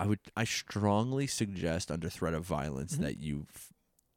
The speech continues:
Speaker 1: subscribe to the Patreon.
Speaker 2: It gets, it's so cheap.
Speaker 1: It'd
Speaker 2: It's
Speaker 1: be so nice.
Speaker 2: a dollar twenty-five basically for a whole hour
Speaker 1: A
Speaker 2: of
Speaker 1: whole
Speaker 2: episode.
Speaker 1: hour.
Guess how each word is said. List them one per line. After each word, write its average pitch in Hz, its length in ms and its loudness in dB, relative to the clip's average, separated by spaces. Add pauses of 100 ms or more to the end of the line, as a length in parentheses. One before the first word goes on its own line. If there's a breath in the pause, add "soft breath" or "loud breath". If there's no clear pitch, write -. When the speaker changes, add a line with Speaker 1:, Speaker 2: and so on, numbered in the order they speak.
Speaker 1:
subscribe - 480 -2
to - 80 -8
the 58 60 -2
Patreon. 55 500 -4
Speaker 2:
It 339 100 -2
gets, - 220 0
it's 392 200 -2
so 440 160 2
cheap. - 360 2
Speaker 1:
It'd - 160 2
Speaker 2:
It's 247 140 2
Speaker 1:
be 254 60 6
so 277 40 8
nice. 339 80 12
Speaker 2:
a 359 240 6
dollar - 120 0
twenty-five 320 540 6
basically 175 380 4
for 175 220 4
a 160 60 4
whole 262 220 8
hour 285 280 8
Speaker 1:
A 269 40 8
Speaker 2:
of 233 60 4
Speaker 1:
whole 110 160 10 (100)
Speaker 2:
episode. 98 60 10
Speaker 1:
hour. 80 420 2